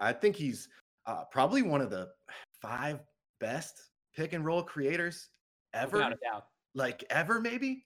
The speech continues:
Speaker 1: Like, I don't know, but he's, he's, he's phenomenal. And the thing is, he just keeps getting better at that and, and, and at everything, really. And that's the whole thing with him. Um, he's improved so much every season. And even now, at age thirty, he's better than he's ever been.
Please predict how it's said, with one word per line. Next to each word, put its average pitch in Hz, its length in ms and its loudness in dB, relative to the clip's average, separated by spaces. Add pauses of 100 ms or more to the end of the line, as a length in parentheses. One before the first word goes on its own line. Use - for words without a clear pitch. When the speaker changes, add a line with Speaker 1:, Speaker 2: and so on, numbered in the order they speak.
Speaker 1:
Like, 147 320 2
I 165 140 4
don't 214 120 8
know, 170 120 6
but 151 100 2
he's, 208 160 2
he's, 202 280 0
he's 240 180 0
phenomenal. 160 440 4
And 160 140 4
the 190 60 2
thing 233 180 -4
is, 196 180 4 (320)
he 214 120 -4
just 254 200 0
keeps 240 200 -2
getting 180 220 6
better 143 480 2 (360)
at 117 220 0
that 131 400 4
and, 143 200 2
and, 151 180 -4
and 175 120 4
at 156 120 0
everything, 120 440 4
really. 104 380 2 (120)
And 139 140 2
that's 185 180 2
the 196 80 4
whole 147 320 0
thing 135 160 0
with 107 120 -4
him. 98 260 -4 (320)
Um, 113 260 -4 (160)
he's 175 260 -4
improved 156 560 2 (200)
so 170 280 2
much 113 340 0
every 110 280 2
season. 76 420 -10 (540)
And 135 140 4
even 180 260 2
now, 131 400 2
at 110 140 0
age 113 260 -4
thirty, 95 380 0 (220)
he's 107 200 -8
better 104 300 2
than 95 100 -4
he's 92 120 -4
ever 87 180 -2
been. 87 220 -4